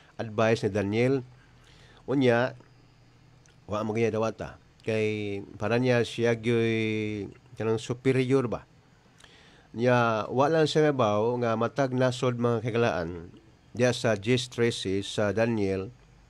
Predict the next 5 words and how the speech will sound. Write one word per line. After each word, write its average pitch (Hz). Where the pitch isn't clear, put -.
doon 127
na 131
nag-, 120
ganap 131
itong 104